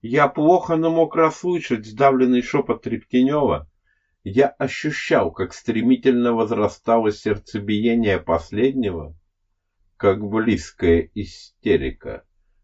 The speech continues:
начинала накрывать его сознание. Оставалось совсем чуть-чуть, чтобы Трептенёв сорвался, заметался,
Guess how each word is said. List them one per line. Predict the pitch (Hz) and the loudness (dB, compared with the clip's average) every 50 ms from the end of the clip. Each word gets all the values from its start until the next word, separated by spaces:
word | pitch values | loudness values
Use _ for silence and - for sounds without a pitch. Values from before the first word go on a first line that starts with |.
| _ _ - | _ _ -6
начинала | 78 80 82 78 - - 98 87 87 90 92 92 92 90 90 85 | -4 -2 -2 -2 -2 -2 -2 0 2 4 4 4 4 4 2 2
накрывать | 82 82 80 76 - 82 78 80 78 78 80 80 78 78 - | 2 0 0 -2 -2 0 2 2 4 4 4 2 2 0 -2
его | 82 76 71 69 69 67 | -2 -2 -2 -2 -2 -4
сознание. | - - - 71 69 69 69 71 71 69 67 65 64 - - 98 - - - - - _ _ _ _ _ _ _ _ _ _ _ _ _ | -6 -6 -6 -6 -6 -6 -8 -10 -10 -10 -8 -8 -8 -10 -12 -14 -18 -20 -20 -20 -20 _ _ _ _ _ _ _ _ _ _ _ _ _
Оставалось | - 139 135 - - - 180 170 175 185 185 185 180 175 165 - | -2 -2 -2 -2 -2 2 4 6 6 8 6 6 4 2 0 0
совсем | - 170 170 165 - - 180 175 165 | 0 0 0 2 0 -2 -2 -2 -2
чуть-чуть, | - - 180 175 - - - - 190 170 139 - 78 76 - _ _ _ _ _ _ _ _ _ _ | -4 -4 -4 -4 -4 -8 -4 -2 0 0 2 0 -2 -4 -8 _ _ _ _ _ _ _ _ _ _
чтобы | - - - - 127 123 127 135 | -20 -6 0 0 2 4 4 2
Трептенёв | 131 - 131 131 127 - _ - 131 131 139 143 139 131 - | 2 2 0 0 -2 -2 _ 0 2 2 4 4 2 0 0
сорвался, | - - 135 131 127 127 135 135 143 143 131 120 - - - - - - - - _ _ | 0 2 4 4 6 6 6 6 6 4 4 2 -2 -6 -8 -8 -8 -8 -10 -14 _ _
заметался, | 82 76 76 80 107 110 110 117 127 123 - - 123 123 117 104 - - - - - - - - | -12 -10 -6 -2 0 0 2 2 2 0 0 0 2 2 2 2 0 -4 -8 -8 -8 -6 -8 -10